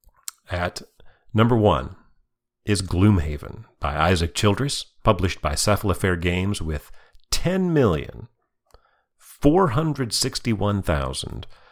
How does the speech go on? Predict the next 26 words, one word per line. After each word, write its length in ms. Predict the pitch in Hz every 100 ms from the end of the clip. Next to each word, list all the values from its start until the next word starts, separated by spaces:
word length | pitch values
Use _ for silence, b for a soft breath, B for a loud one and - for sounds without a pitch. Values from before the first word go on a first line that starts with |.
| b b -
nine 400 | 73 80 107 110
hundred 360 | 107 101 95 -
eighteen 680 | 92 90 - 87 76 67 65 - -
views. 520 | 78 76 - - - b b b b b b _ _
Uh, 280 | - 78 - - _
the 220 | - 90
gap 440 | 78 90 92 95 -
between 540 | - - 92 87 85 _ -
number 220 | 85 80
one 280 | 80 104 117
and 120 | 104
number 220 | 92 85
two, 540 | - - 107 78 71 - _ 87
then, 400 | 78 69 67 76 - _ _ _ _
is 400 | 92 82 76 - - _ _ _
four 640 | _ - 127 139 147 143 -
point 380 | - 117 110 - - _ _ _ _ _ -
four 640 | - - 113 78 69 71 b b b b _ _
million, 380 | 87 85 73 -
about 420 | - 117 - _
four 220 | 135 131
million 360 | 120 110 104 90
three 360 | - - 110
hundred 260 | 92 90 82
seventy 380 | - 82 76 76
thousand, 580 | 76 69 69 - -